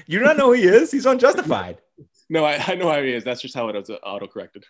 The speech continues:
Speaker 2: <laughs>
Speaker 1: He's one of my favorite people ever. He's, uh,
Speaker 2: Oh,
Speaker 1: Danny
Speaker 2: Justified.
Speaker 1: from The Office, too.
Speaker 2: Oh, yes. Yeah, Danny. <laughs>
Speaker 1: And also, you ever seen The Girl Next Door?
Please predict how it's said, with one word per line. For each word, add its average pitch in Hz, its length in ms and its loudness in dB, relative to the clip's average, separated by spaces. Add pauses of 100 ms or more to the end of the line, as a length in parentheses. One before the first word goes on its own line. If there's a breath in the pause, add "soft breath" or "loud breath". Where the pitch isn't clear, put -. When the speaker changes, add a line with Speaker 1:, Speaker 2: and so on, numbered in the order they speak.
(100)
Speaker 2:
<laughs> - 200 -16
Speaker 1:
He's 202 120 -6
one 302 100 0
of 320 40 0
my 302 100 4
favorite 254 280 0
people 220 260 0
ever. 170 400 0
He's, 139 240 -6
uh, 156 260 0
Speaker 2:
Oh, 127 80 -4
Speaker 1:
Danny 185 260 0
Speaker 2:
Justified. 135 100 -4 (160)
Speaker 1:
from 135 80 -8
The 127 80 -2
Office, 135 340 -2
too. 120 340 -4 (380)
Speaker 2:
Oh, 143 140 -6
yes. 147 360 -6
Yeah, 120 180 -4 (120)
Danny. 117 320 -8 (240)
<laughs> - 260 -18
Speaker 1:
And 160 80 -6
also, 190 180 0
you 170 120 -4
ever 165 60 -2
seen 180 160 -8
The 156 60 -6
Girl 151 180 2
Next 147 160 -2
Door? 151 320 0